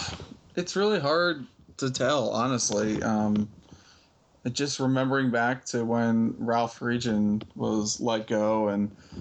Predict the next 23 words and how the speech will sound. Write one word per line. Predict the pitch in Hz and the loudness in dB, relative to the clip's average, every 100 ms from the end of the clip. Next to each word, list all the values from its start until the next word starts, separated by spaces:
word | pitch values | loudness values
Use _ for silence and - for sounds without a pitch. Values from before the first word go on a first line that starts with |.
| - - - | -16 -20 -8
Maryland | 175 123 120 117 113 | -2 0 2 2 0
started | - 127 123 120 113 | 0 -2 -2 -2 -2
their | 110 110 110 110 - - | 0 2 2 -2 -8 -10
coaching | - 123 127 117 | -4 -2 0 -2
search | 104 117 117 120 | 0 0 0 -2
to | 117 | 0
replace | 110 107 120 113 - | -2 0 -2 -2 -2
him, | 120 120 123 - | 0 0 -2 -2
it, | 117 - - - - - - | -4 -4 -12 -8 -8 -8 -12
you | - 120 | -4 -2
know, | 117 - | -4 -8
there | 104 143 | -4 -2
were | 147 | 0
just | 139 123 | -2 -2
so | - 147 | -2 0
many | 147 135 127 123 123 123 - 123 | 0 2 2 2 0 -2 -12 -4
roller | 120 127 139 | 0 2 2
coasters | 165 135 139 143 139 131 | 0 -2 -2 0 0 0
and | 107 | 0
up | 127 127 | 0 0
and | 110 | 2
downs, | 120 127 131 131 123 107 | 2 2 2 2 0 -2
and | 98 101 | -2 -2